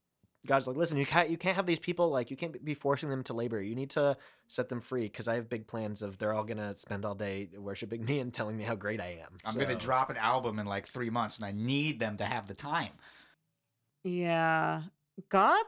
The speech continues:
Speaker 3: like, over time becomes really rude
Speaker 1: <laughs>
Speaker 3: and, like, self-obsessed. 'Cause there,
Speaker 1: Yes.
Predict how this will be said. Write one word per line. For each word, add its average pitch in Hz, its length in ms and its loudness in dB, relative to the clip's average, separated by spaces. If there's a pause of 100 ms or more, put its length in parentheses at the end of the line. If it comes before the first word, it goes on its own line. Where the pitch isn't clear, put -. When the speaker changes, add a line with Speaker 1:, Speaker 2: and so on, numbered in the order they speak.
(120)
Speaker 3:
like, 339 340 4
over 214 340 6
time 151 480 2
becomes 147 920 0 (160)
really 185 560 4
rude 151 840 2
Speaker 1:
<laughs> - 280 -6
Speaker 3:
and, 165 200 6
like, 156 220 4
self-obsessed. 170 1500 4
'Cause 226 220 2
there, 226 280 6
Speaker 1:
Yes. - 360 -10